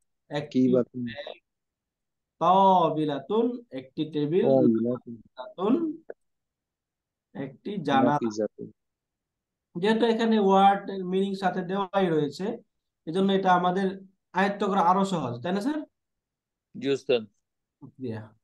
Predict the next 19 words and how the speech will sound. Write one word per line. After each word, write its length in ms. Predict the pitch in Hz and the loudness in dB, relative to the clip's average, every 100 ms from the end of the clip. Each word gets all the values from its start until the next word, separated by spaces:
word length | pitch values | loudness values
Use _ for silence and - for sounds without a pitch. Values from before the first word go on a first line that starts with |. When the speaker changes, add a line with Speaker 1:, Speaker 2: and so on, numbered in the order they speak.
| _ _ _ _ _ _ _ _ _ _ - | _ _ _ _ _ _ _ _ _ _ -4
Speaker 1:
এখন 320 | 214 254 254 | 0 2 4
দেখুন 640 | 233 226 247 247 226 220 - _ _ _ - | 4 4 2 0 -4 -12 -18 _ _ _ -4
এই 120 | 214 | 0
যে 160 | 226 196 | 2 4
হাদিহি 560 | 202 240 226 240 233 | 4 4 4 0 0
শব্দটা, 600 | 220 175 160 160 120 110 - _ _ _ _ | -2 -4 -4 -4 -6 -8 -16 _ _ _ _
এই 160 | 170 175 | -4 -2
হাদিহি 480 | 165 196 220 240 240 | 2 4 4 2 0
Speaker 2:
হুম। 80 | 233 | -4
Speaker 1:
শব্দটা 440 | 233 - - 214 | -10 -10 -4 -2
ব্যবহার 320 | 220 214 214 | 0 2 0
করতে 240 | 220 - 202 | -2 -4 -4
চাইলে 400 | 185 175 196 170 | -2 -2 -2 2
যার 320 | 180 190 185 | 4 4 0
দিকে 180 | 220 220 | -2 -2
ইশারা 280 | 220 285 | -2 -2
করব 320 | 185 185 160 160 | -4 -4 -4 0
তার 160 | 185 | 0
মাঝে 380 | 202 202 214 | 2 0 -2